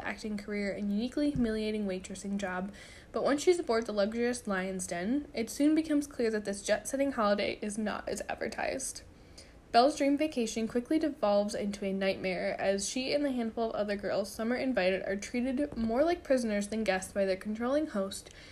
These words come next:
and in one terrifying moment, Belle comes to see Summer for who she truly is, a vicious gold digger who will stop at nothing to get what she wants. Belle realizes she's going to have to keep her wits about her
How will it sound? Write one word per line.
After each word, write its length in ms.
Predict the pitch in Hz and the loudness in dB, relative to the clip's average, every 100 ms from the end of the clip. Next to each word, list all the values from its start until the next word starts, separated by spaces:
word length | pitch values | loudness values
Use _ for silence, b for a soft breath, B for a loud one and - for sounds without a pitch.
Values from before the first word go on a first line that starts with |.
| B B | B B
and 140 | 226 | 2
in 40 | |
one 180 | 220 262 | 4 4
terrifying 520 | 294 240 220 196 196 | 2 0 0 -2 -4
moment, 480 | 185 180 190 208 220 | -4 -4 -4 -4 -4
Belle 180 | 202 220 | 2 2
comes 260 | 233 277 - | 2 -2 -2
to 100 | 285 | -4
see 180 | - 220 | -4 -4
Summer 340 | 202 190 202 | -2 -2 -4
for 160 | 202 202 | -6 -4
who 160 | 208 | -2
she 160 | 196 220 | -2 -4
truly 440 | - 214 208 196 | -4 -2 -2 -2
is, 340 | 131 240 - - | -4 -6 -10 -8
a 120 | 220 | 0
vicious 320 | 240 277 320 | 2 2 0
gold 260 | - 247 233 | 2 2 4
digger 280 | 220 220 220 | 2 0 0
who 80 | |
will 120 | 208 196 | -2 -2
stop 260 | 208 202 | -2 -2
at 120 | - | -4
nothing 360 | 196 202 208 196 | -2 -4 -2 -6
to 100 | 196 | -6
get 180 | 202 175 | -4 -4
what 140 | 196 | -4
she 140 | 208 226 | -8 -6
wants. 440 | 190 - - - - B B B B B B - | -8 -8 -14 -16 -18 B B B B B B 8
Belle 180 | 247 | 8
realizes 420 | 302 269 247 247 240 | 8 4 4 2 0
she's 160 | 202 | -4
going 240 | - 196 208 | 0 2 2
to 60 | |
have 180 | 220 214 | -2 -4
to 120 | 214 | -6
keep 220 | 208 214 | -6 -4
her 120 | 208 254 | 0 2
wits 220 | 202 - | 2 0
about 240 | 185 - | -2 0
her 340 | 190 185 202 | 0 0 0